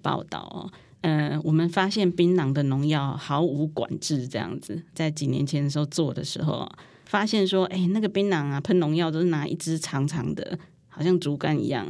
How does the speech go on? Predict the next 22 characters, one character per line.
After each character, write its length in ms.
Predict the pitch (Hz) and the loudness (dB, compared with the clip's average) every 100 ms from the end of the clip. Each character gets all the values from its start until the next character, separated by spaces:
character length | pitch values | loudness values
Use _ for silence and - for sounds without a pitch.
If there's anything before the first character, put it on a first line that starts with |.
| 117 | -2
然 100 | 165 | 0
后 120 | 175 | 2
往 140 | 143 139 | 0 0
上 220 | 165 156 | 0 -2
喷， 280 | - 131 160 - - - - | -2 -4 -4 -8 -20 -20 -4
然 140 | 165 | 0
后 60 | 208 | 2
那 120 | 214 | 2
个 60 | 185 | 4
农 160 | 165 | 4
药 140 | 185 170 | 2 2
就 120 | 170 | 2
会 120 | 170 | 0
好 100 | 160 | 0
像 160 | - 156 | 0 0
下 260 | 165 120 | 0 -2
雨 60 | 123 | -4
一 200 | - 135 | -6 -6
样 220 | 127 139 151 | -2 -2 -2
洒 180 | - | -6
下 200 | - 151 | -4 -4
来。 240 | - - | -4 -10